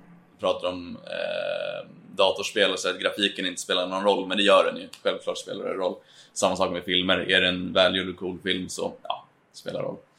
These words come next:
Ehm, så ingen,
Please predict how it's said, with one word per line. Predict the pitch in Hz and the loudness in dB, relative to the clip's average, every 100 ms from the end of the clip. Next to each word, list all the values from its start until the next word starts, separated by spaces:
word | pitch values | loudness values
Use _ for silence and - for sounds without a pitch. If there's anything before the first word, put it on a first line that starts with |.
| _ _ _ - | _ _ _ -8
Ehm, | 90 87 90 87 87 85 87 _ - - _ | -6 -6 -6 -8 -8 -10 -16 _ -20 -20 _
så | - - | -12 -6
ingen, | 90 87 87 87 87 85 | -4 -4 -4 -6 -6 -8